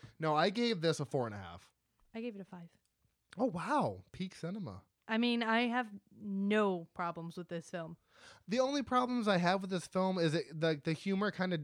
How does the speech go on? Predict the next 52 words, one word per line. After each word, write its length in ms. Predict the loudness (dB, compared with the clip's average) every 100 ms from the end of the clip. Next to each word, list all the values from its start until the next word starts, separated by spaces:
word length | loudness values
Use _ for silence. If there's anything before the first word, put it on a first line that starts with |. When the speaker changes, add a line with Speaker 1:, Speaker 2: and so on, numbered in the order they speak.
| 0
Speaker 1:
like, 240 | 2 2
okay, 280 | 2 0 -2
so 140 | 0
the 100 | 2
humor 400 | 0 0 -2 2 2
is 140 | 0
great, 440 | 0 2 4 2
but 120 | 0 0
then, 120 | 2
like, 220 | 2 0 -2
in 120 | 0
the, 160 | 0 0
in 160 | 0
the 60 | 4
middle 280 | 4 4 4
part 300 | 2 0 0
of 100 | -2
it, 160 | -4 -6 -12
it 140 | -14
kinda 440 | -12 -4 0 0 0
dies 420 | 0 2 2 0
out 340 | 0 0 0 -4 _ -20 -16 -4
and 100 | -2
it 40 |
gets 180 | 0 -2
kinda 280 | -2 -4 -4
stale 500 | -4 -2 2 2 0
in 80 | 0
the 60 |
middle. 420 | 0 0 -2 -6 -14 _ _ -6
But, 120 | 0
like, 240 | 2 2 0
the 60 |
beginning 640 | 0 0 2 2 2 0 -2
and 160 | 0 0
the 160 | 0
ending 440 | 0 2 2 -2 -2
are 160 | -4 -2
fucking 420 | -2 -4 -4 -4
fantastic. 720 | -4 -4 -2 -2 -2 -6 0
There's, 260 | 0 0
there's 260 | 0 -2 -2
just 160 | -6 -6
a 40 |
little 600 | -4 -2 2 4 4 4
bit 240 | 4 0 0
in 100 | -2
the 60 |
middle 480 | 0 2 4 4 2
where 160 | 0 0
I'm 120 | -2
like, 220 | -4 -6